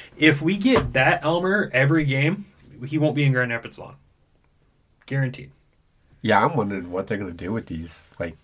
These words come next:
Speaker 2: Christian
Speaker 1: Oh, man.
Speaker 2: Fisher and Klim Ko-, Kostin. Like,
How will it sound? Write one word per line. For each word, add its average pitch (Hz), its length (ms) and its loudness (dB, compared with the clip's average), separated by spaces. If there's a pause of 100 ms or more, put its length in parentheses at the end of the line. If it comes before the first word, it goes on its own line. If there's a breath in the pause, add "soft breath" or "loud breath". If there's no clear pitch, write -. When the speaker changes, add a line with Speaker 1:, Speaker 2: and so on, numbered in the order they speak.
(200)
Speaker 2:
Christian 127 320 2
Speaker 1:
Oh, - 20 2
man. - 40 -2
Speaker 2:
Fisher 98 720 0
and 90 840 -12 (600)
Klim 113 240 -4
Ko-, 110 380 0
Kostin. 104 480 -4
Like, 85 220 -12